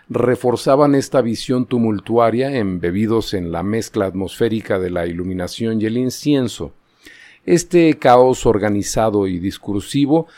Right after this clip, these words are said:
resultaba manejable desde la óptica de la dirección con el uso de aparatos de radio que mantenían la comunicación abierta con los subdirectores de los diferentes campanarios y,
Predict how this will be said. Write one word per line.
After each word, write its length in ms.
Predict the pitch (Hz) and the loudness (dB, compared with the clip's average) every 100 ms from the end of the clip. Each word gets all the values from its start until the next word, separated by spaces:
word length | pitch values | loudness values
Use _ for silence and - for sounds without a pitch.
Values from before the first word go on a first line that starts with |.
| - - - | -20 -16 -6
resultaba 680 | 117 123 - 113 - 120 123 | 0 0 0 -2 2 4 4
manejable 760 | 120 107 98 - 123 117 107 | 2 -2 -4 0 0 2 0
desde 300 | 101 98 90 | 0 -2 -2
la 140 | 98 98 | -2 2
óptica 520 | 107 101 - 98 107 | 0 0 -6 -2 0
de 80 | 104 | 0
la 100 | 107 | 0
dirección 560 | 107 107 101 - 123 | 0 -2 -4 -2 -2
con 200 | 151 147 | 0 0
el 100 | 104 | 2
uso 240 | 98 92 98 | -2 -2 -2
de 140 | 87 | -2
aparatos 500 | 80 92 92 - 101 | -2 -2 -2 -4 -4
de 80 | 101 | -2
radio 400 | 101 123 123 110 | 2 2 0 -2
que 100 | 107 | -4
mantenían 560 | 92 90 104 110 117 113 | -6 -6 -6 -4 -4 -4
la 140 | 107 | -4
comunicación 640 | 110 107 104 110 101 107 | -4 -4 -4 -6 -6 -6
abierta 500 | 104 98 104 110 139 | -4 -2 -2 -4 -6
con 200 | - 95 | -4 -6
los 160 | 90 80 | -6 -6
subdirectores 840 | - 107 113 107 98 113 117 135 | -6 -2 -2 -2 -2 0 2 0
de 80 | 123 | -2
los 200 | 101 92 | -4 -4
diferentes 520 | 90 - 90 87 95 | -6 -6 -6 -6 -8
campanarios 760 | - 113 107 131 151 139 104 - | -6 -4 -2 -2 0 0 0 -2
y, 220 | 92 76 | -8 -8